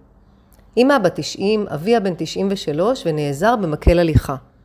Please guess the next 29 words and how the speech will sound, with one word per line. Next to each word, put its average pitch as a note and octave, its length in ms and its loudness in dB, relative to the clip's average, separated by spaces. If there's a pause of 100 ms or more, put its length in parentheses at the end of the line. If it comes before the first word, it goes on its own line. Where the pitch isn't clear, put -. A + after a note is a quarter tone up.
(800)
אחת E4+ 260 4
לשלושה G3+ 380 -2
שבועות E3 480 0
בערך, D#3 480 0
שניהם A#3 280 2
נוסעים G#3 340 4
באוטובוס F#3+ 600 2
לקניות F3 360 2
בסופר, F#3+ 600 2 (540)
ועורכים A3+ 380 6
קנייה F#3 320 2
גדולה F3 460 2
בסכום G3 340 2
מכובד, D#3 460 0 (500)
ומבקשים B3+ 480 4
שהמצרכים F3+ 720 0
יישלחו A#3 400 0
במשלוח A3+ 580 4
עד B3 180 4
הבית. G3+ 520 2 (1040)
השבוע C#4 480 6
הכינו G3 480 2
רשימה E3 340 2
מפורטת G#3+ 500 2
של F3 120 -2
מצרכים, A3+ 760 0
ונסעו C#4+ 380 6
כהרגלם C4+ 520 4
לסופרמרקט. G3+ 880 2